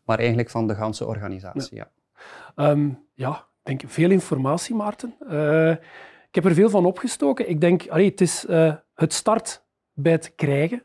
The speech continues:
Speaker 2: van de certificering. Je hebt het traject om het te behalen. Eenmaal behaald,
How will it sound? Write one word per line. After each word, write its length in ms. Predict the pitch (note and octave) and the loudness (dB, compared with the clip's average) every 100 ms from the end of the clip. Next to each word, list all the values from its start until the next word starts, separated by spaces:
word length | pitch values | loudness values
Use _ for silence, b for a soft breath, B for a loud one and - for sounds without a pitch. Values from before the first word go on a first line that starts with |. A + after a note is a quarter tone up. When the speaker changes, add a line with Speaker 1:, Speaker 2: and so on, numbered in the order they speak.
| _ | _
Speaker 2:
van 180 | - G#3 | -2 -2
de 60 | |
certificering. 640 | G3+ G#3+ - G3+ - G#3+ G#3+ | 0 -4 -6 -12 -8 -8 -6
Je 60 | |
hebt 100 | D#3 - | -6 -6
het 100 | - | -4
traject 480 | D#3 D#3 D#3 - _ _ _ | 0 2 0 -6 _ _ _
om 180 | F#3 F#3 | 4 4
het 100 | F3 | 4
te 100 | D#3 | 0
behalen. 500 | C#3+ C3 D3 D3 C#3 | -2 -2 -2 -2 -2
Eenmaal 480 | D#3 F3 E3 D3 C3 | 0 2 4 2 0
behaald, 480 | C3 C3+ C#3 - | -2 -4 -6 -10